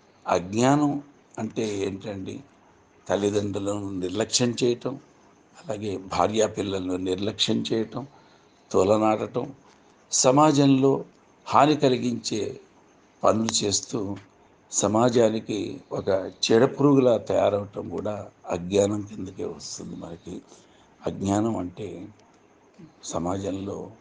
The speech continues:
ఒక చెడును కోరుకునేవాడిగా, సమాజానికి ఇబ్బంది కలిగించే విధంగా, సమాజాన్ని పెడత్రోవ పట్టే విధంగా చూసేవాడిగా మనసును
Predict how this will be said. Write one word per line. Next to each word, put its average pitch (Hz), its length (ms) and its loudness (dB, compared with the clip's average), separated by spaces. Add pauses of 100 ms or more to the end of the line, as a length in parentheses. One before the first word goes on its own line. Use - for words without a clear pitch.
(840)
ఒక - 200 0 (680)
చెడును 139 440 4
కోరుకునేవాడిగా, 101 1120 -8 (1600)
సమాజానికి 143 1000 4
ఇబ్బంది 127 480 4
కలిగించే 104 560 -2
విధంగా, 95 800 -4 (720)
సమాజాన్ని 95 960 -6 (240)
పెడత్రోవ 104 560 0
పట్టే 90 400 -8
విధంగా 95 600 -8 (100)
చూసేవాడిగా 90 840 -6 (720)
మనసును 101 680 -2